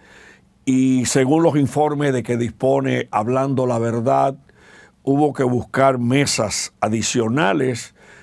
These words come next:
para atender la gran cantidad de personas.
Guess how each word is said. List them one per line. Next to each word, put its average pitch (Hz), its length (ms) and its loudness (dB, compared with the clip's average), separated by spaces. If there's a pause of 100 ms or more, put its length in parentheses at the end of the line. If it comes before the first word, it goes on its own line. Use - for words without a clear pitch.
(220)
para 117 640 0 (360)
atender 120 520 0
la 147 160 2
gran 147 280 0
cantidad 135 580 0
de 131 100 0
personas. 131 840 -2